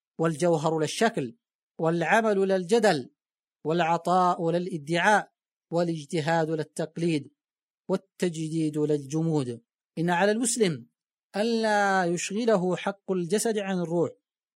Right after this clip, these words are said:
وَلَا تُشْغِلَهُ الدُّنْيَا عَنِ الْآخِرَةِ. وَأَخِيرًا، فَمِنْ خَصَائِصِ الثَّقَافَةِ الإِسْلَامِيَّةِ الثَّبَاتِ، فَإِنَّ، إِنَّ حَقَائِقَ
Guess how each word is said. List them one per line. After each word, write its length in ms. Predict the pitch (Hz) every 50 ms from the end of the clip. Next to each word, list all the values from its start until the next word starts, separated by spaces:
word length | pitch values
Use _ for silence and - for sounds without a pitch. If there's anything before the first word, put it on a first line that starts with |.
| _ -
وَلَا 460 | 139 156 175 185 175 170 170 165 165
تُشْغِلَهُ 580 | 156 160 175 143 - - 151 160 156 147 143 147
الدُّنْيَا 520 | 143 123 120 165 196 190 170 165 156 151
عَنِ 300 | 143 143 139 127 139 143
الْآخِرَةِ. 560 | 143 135 - 156 139 123 - - 131 113 - _ _ _ _ _ _ _ _ _ _ _ _ _ _ - -
وَأَخِيرًا، 600 | 175 196 214 208 - 247 233 190 170 147 117 - _ _ _ _ _ _ _ _ _ _ _ _ -
فَمِنْ 200 | 175 202 214 185
خَصَائِصِ 460 | - 208 190 240 233 240 196 - -
الثَّقَافَةِ 520 | 185 - 208 196 - 226 202 185 202 185 -
الإِسْلَامِيَّةِ 600 | 190 180 202 185 - 180 175 175 175 170 175 170
الثَّبَاتِ، 560 | 151 - - 175 170 185 190 175 143 - _ _ _ _ _ _ _ _ _ _ _ _ _ _ _ _ _ _ -
فَإِنَّ، 180 | 175 175 202 214
إِنَّ 340 | - - - 190 202 214 196
حَقَائِقَ 540 | - 214 208 - 254 - 254 220 202 -